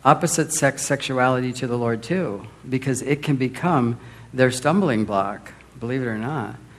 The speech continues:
Because all of a sudden it's like, "Well, this feels really good, and I remember how that felt when a man did that to me," so, uh, you know what I mean? So you wanna make sure it's always submitted before the Lord. And we're gonna get into next week the,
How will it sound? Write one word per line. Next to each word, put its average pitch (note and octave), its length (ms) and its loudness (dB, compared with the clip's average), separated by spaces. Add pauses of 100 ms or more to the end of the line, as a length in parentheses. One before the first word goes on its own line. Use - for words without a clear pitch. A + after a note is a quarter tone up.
(300)
Because B2+ 360 -2
all A#2+ 120 2
of B2 40 -2
a A#2 60 -6
sudden C#3+ 240 -2
it's C3 120 -6
like, A#2 140 -4
"Well, A#2 100 -6
this D3 140 -4
feels D#3 260 -4
really C3+ 160 -2
good, D3 200 2
and C3+ 120 0
I A#2+ 60 2
remember B2 360 2
how B2 220 -4
that A2+ 200 -2
felt C3+ 360 -4
when A2 300 -6 (340)
a G#2+ 120 -4
man D3+ 320 2
did B2 160 -6
that A2 220 -2
to A#2 100 -6
me," A2 200 -2
so, A2 380 -2
uh, F3 880 -8 (120)
you C3 120 0
know C3 60 2
what B2+ 100 2
I B2+ 80 0
mean? B2+ 300 -2
So C3 140 -10
you B2 160 -4
wanna B2 160 0
make A#2+ 220 -6
sure B2 200 -4
it's A#2 160 -6
always A#2+ 260 -8
submitted G#2+ 380 -6
before G#2 320 -10
the G2 100 -10
Lord. G#2 300 -10 (1080)
And C3+ 120 4
we're C3 100 2
gonna C#3 200 2
get C3+ 180 -2
into C3+ 240 2
next B2+ 300 -2
week A#2 240 -8
the, G#2 260 -4